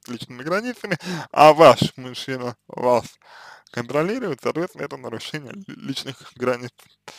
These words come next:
Дальше. А, я должна обратиться у него вот в тот день, когда им, и время, когда ему удобно, сделать также при возвращении. Ну, опять же, это нарциссическая позиция здесь. Раз-два, э, раз-два в год улетаю в командировки.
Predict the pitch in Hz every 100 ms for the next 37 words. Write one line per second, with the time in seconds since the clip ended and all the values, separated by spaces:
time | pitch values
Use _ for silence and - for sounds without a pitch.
0 | - - - 180 147 - - _ - _
1 | _ _ 147 147 196 208 165 165 156 151
2 | 165 170 160 156 151 139 135 - 135 -
3 | 151 143 139 127 131 120 127 135 131 -
4 | 151 147 135 120 123 123 120 127 160 208
5 | 160 117 147 123 - 143 127 - 139 135
6 | 127 131 135 139 117 - 156 - 143 139
7 | 120 117 113 117 - 127 - - - 156
8 | - - 123 - - 135 135 135 127 113
9 | 107 113 110 _ - - - 135 135 -
10 | 220 151 160 185 147 117 - - - 139
11 | - - - - 127 - 170 175 175 143
12 | 156 214 220 - 143 127 180 185 - -
13 | 160 160 127 104 -